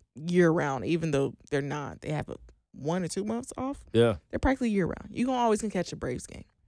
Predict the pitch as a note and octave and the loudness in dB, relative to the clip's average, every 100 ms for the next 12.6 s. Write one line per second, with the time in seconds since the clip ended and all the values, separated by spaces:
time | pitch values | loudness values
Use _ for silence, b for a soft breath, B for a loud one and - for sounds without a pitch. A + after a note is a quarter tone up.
0 | _ _ _ D3+ E3 F3+ F3 F3 D#3 F3 | _ _ _ 0 4 4 4 -2 -2 -4
1 | G2 - - - - - G#3+ A#3 F#3 F3+ | -6 -6 -8 -10 0 6 6 6 8 8
2 | E3+ D#3 C#3+ D3+ D3 C#3 C#3+ B2+ A#2+ B2+ | 8 6 6 6 6 8 8 8 8 8
3 | A#2+ A2+ G#2+ G#2+ G#2 G2 G2 F2+ F2 E2 | 6 6 6 6 4 2 2 2 2 2
4 | D2+ B1 - _ _ _ _ _ _ _ | -2 -4 -14 _ _ _ _ _ _ _
5 | - D#3+ B2 F3+ D#3 B2+ G2 - _ _ | 6 6 8 8 8 8 6 2 _ _
6 | _ _ _ _ _ _ _ D3 - B3 | _ _ _ _ _ _ _ 2 6 6
7 | G3+ B2 E3+ E3 - F2 G#2 D3+ A#2+ - | 6 8 8 6 2 0 2 2 0 -6
8 | - - _ _ _ _ _ _ - E3+ | -20 -20 _ _ _ _ _ _ 4 6
9 | G3+ F#3+ D#3 A#3+ B3 A3+ G3+ E3+ D#3 F3+ | 8 8 10 10 8 6 2 6 8 8
10 | E3 C3 - D3 D3 F3 D#3+ - D#3+ F3+ | 8 4 4 6 8 8 6 2 4 6
11 | A3 F#3 E3+ C3 - F#3+ C4+ D4 C#4+ A3+ | 8 8 8 6 2 2 4 6 4 6
12 | A3+ A#3+ B3 B3+ C#4+ - | 4 4 -2 -4 -6 -12